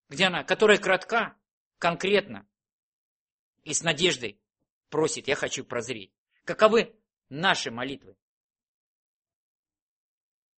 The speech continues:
Каковы наши просьбы, когда мы, каково наше сердце состояние? Приходим ли мы к Иисусу с искренним сердцем,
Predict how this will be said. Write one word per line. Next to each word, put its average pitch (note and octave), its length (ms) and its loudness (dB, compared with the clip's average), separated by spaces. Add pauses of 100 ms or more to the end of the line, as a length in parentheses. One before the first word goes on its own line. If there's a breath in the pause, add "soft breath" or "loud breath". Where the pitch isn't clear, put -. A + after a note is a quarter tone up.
(360)
Каковы G3+ 360 2
наши F3+ 440 0
просьбы, D#3 440 -2
когда D3 320 2
мы, E3+ 420 -2 (260)
каково A3 280 0
наше A3+ 260 4
сердце F#3 380 -2
состояние? D#3+ 680 -4 (140 soft breath)
Приходим A3+ 460 4
ли A3+ 40 2
мы A3+ 180 0
к - 160 -4
Иисусу G#3+ 340 -2
с - 120 -6
искренним G#3+ 420 -4
сердцем, F#3+ 400 -2